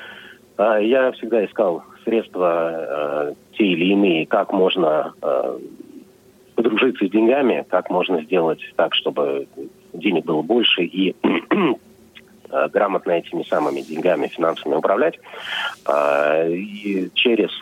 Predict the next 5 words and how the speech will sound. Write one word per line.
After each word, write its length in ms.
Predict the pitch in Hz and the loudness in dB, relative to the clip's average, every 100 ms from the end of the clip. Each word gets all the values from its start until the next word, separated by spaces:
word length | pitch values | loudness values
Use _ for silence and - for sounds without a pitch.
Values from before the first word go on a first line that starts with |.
| - - - - - | -18 -20 -20 -12 -4
э, 120 | 73 | -2
естественно, 580 | 87 - 92 - 73 - | -2 0 -2 -2 -2 -2
депозиты, 800 | - 113 120 185 175 151 143 - - - - - | 0 0 0 -2 2 2 2 0 -16 -20 -14 -2
а, 220 | 78 85 | 0 0
через, 360 | - 127 107 | 0 2 0